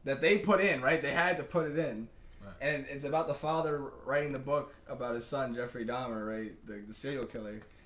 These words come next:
Speaker 1: And how, like, you know, you're gonna have to pay the profits to the victims. And, like, it, it kinda looks like you're profiting off the back of their pain.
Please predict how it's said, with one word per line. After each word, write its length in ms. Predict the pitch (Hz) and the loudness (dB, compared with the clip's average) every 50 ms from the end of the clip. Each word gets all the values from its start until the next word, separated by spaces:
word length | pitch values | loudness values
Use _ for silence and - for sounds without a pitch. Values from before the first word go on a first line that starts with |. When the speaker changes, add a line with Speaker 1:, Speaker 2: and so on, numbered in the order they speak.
| - - - | -20 -12 -8
Speaker 1:
And 100 | 123 131 | -6 -2
how, 240 | 156 147 143 147 143 | 0 0 2 2 2
like, 260 | 135 131 127 123 117 | 2 2 0 -2 -2
you 60 | 123 127 | -4 -4
know, 40 | 120 | -4
you're 100 | 123 139 | -4 -4
gonna 100 | 139 139 | -2 -2
have 100 | 143 117 | -2 -4
to 60 | 120 | -4
pay 180 | - 156 139 | -4 -4 -4
the 80 | 135 123 | -4 -4
profits 520 | - - 143 135 135 135 - 139 - - | -2 0 2 2 2 0 -2 -8 -8 -6
to 60 | - 127 | -6 -4
the 100 | 127 120 | -6 -4
victims. 680 | 123 139 143 - - 143 135 131 127 123 - - - - - - - - - - | -2 -4 -4 -2 -2 -2 -2 -2 -4 -4 -8 -12 -12 -14 -20 -20 -20 -20 -12 -6
And, 220 | 123 127 123 123 | -4 -2 -2 -2
like, 240 | 123 120 120 120 123 | -2 0 0 0 0
it, 220 | 127 127 127 - - | -2 -6 -8 -8 -8
it 100 | 127 - | -8 -4
kinda 200 | - 139 131 127 | -2 -2 0 0
looks 180 | 143 135 - | -2 0 0
like 140 | 147 135 143 | 0 0 0
you're 80 | 135 - | -2 -2
profiting 420 | - 151 135 139 135 139 131 127 | 0 2 2 2 0 -2 -2 -2
off 140 | 127 127 127 | -2 -2 -2
the 60 | 120 | -2
back 300 | 120 127 123 127 131 - | 0 2 2 2 2 0
of 80 | 123 113 | -6 -6
their 120 | 120 120 | -6 -6
pain. 500 | - 143 135 131 131 135 135 127 120 | -4 -4 -4 -2 -2 -2 -2 -4 -6